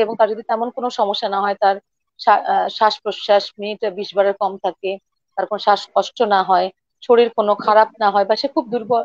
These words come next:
মানে এরকম যদি কোনো তার কোনো বড় ধরনের সমস্যা না হয়, সে symptomless থাকে, তাহলে আমরা বলি তাকে risk assessment করে সে বাসায় থাকবে, বাসায় vitamin সি এবং ডি খাবে, নির্দিষ্ট করে ডাক্তারকে prescription করা অনুযায়ী খাবে এবং সে isolated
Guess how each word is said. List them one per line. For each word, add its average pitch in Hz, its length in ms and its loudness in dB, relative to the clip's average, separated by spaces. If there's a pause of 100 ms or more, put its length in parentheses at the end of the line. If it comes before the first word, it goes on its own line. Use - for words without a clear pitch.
মানে 226 160 -6
এরকম 302 320 -2
যদি 302 160 -4
কোনো 302 180 -4
তার 294 160 4
কোনো 302 180 -2 (480)
বড় 269 180 8
ধরনের 330 220 4
সমস্যা 285 480 0
না 240 220 2
হয়, 262 160 4
সে - 140 -8
symptomless 294 600 0
থাকে, 262 300 -2 (440)
তাহলে 285 240 6
আমরা 254 260 4
বলি 247 260 0
তাকে 233 240 0
risk 226 200 -8
assessment 208 580 -10
করে 240 180 -4
সে 269 120 -6
বাসায় 226 300 0
থাকবে, 233 340 -2 (640)
বাসায় 220 360 4 (320)
vitamin 226 340 -4
সি 233 320 -6
এবং 214 280 -4
ডি 254 180 0
খাবে, 247 380 2
নির্দিষ্ট 214 380 -8
করে 202 200 -4
ডাক্তারকে 196 380 -2
prescription - 480 -12 (120)
করা 196 160 2
অনুযায়ী 196 420 -4
খাবে 214 180 0 (420)
এবং 302 100 0
সে 339 120 2
isolated 220 360 0